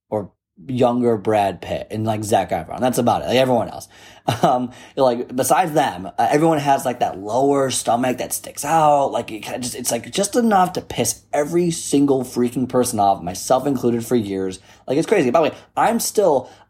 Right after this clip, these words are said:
I'm still doing this stuff. I'm not perfect. I don't have the perfect,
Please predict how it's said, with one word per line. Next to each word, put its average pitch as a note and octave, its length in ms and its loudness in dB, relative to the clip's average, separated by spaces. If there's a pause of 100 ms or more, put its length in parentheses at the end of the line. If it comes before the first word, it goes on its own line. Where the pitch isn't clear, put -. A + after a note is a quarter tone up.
(100)
I'm F#3+ 200 0
still A3 200 0
doing C3+ 300 2
this F2+ 140 -6
stuff. - 320 -2
I'm E3+ 180 2
not G#3 200 0
perfect. - 520 -2
I D3 60 2
don't F3+ 120 0
have C#3 180 2
the B2 100 2
perfect, A#2 800 -2